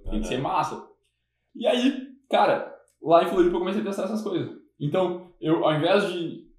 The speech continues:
Speaker 1: o, às vezes o Marco, ele não tinha almoçado. Eu encontrava ele e a gente ia almoçar.
Speaker 2: Uhum.
Speaker 1: A Clau, cara, a Clau, a gente já teve aula, bah, umas aulas mais loucas de todos os tempos.
Speaker 2: E isso que a Clau, ela não era avançada, né?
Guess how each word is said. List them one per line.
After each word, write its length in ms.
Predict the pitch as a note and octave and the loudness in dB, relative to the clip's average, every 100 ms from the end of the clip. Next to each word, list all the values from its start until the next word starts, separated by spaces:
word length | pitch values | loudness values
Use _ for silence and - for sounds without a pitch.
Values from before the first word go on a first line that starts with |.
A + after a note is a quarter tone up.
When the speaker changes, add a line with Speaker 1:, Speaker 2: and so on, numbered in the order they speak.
| - | -10
Speaker 1:
o, 680 | D3 D3+ D3+ D3+ D3 D3 C#3+ | -4 -2 -2 -2 -2 0 2
às 100 | C#3+ | 0
vezes 140 | E3+ | 0
o 60 | F3+ | 0
Marco, 340 | D#3 G3+ A3 A#2+ | 2 2 2 -2
ele 260 | C3+ C#3+ | 0 -2
não 200 | C#3 D3 | -2 -4
tinha 120 | D3+ | -4
almoçado. 600 | E3+ E3 F3 D#3+ B2+ G#2+ | -2 -2 -2 -2 -2 -4
Eu 140 | C3 C#3+ | -4 -2
encontrava 520 | D3 D3 D#3 F#3+ F#3+ | -2 -4 0 0 2
ele 140 | F#3 | 0
e 40 | F#3 | -2
a 20 | |
gente 140 | F#3 | -4
ia 60 | - | -8
almoçar. 520 | E3+ F3 - - - _ _ _ _ G#2 | -6 -8 -8 -10 -12 _ _ _ _ -16
Speaker 2:
Uhum. 360 | G2+ F#2 F2+ - _ _ _ | -16 -16 -20 -20 _ _ _
Speaker 1:
A 140 | - C#3+ | -2 -2
Clau, 460 | - D3 - - | 0 0 2 0
cara, 180 | C#3+ B2 | 2 0
a 60 | - | 0
Clau, 140 | C3+ | -4
a 60 | C#3 | -4
gente 120 | C3+ | -8
já 80 | - | -10
teve 160 | B2+ | -6
aula, 320 | B2 B2+ G2 A#2 | -6 -6 -8 -4
bah, 420 | C3 G#2+ - - | -4 -4 -8 -14
umas 160 | G#2 G#2+ | -12 -8
aulas 320 | B2 B2 C3 | -6 -6 -8
mais 100 | C3 | -8
loucas 300 | A#2 A2 F#2+ | -4 -6 -6
de 100 | - | -14
todos 200 | A2+ A2 | -12 -12
os 60 | G#2+ | -12
tempos. 200 | F#2+ - _ _ _ _ - | -16 -18 _ _ _ _ -12
Speaker 2:
E 140 | G#2+ | -8
isso 140 | A2 - | -8 -6
que 80 | |
a 100 | C3 | -6
Clau, 240 | A2+ G#2+ A2+ | 0 2 4
ela 180 | A#2+ A#2+ | 2 0
não 80 | |
era 160 | A#2+ B2 | -4 -4
avançada, 500 | B2+ C3 C3 A#2+ A2 | -6 -8 -6 -6 -8
né? 160 | A2+ | -12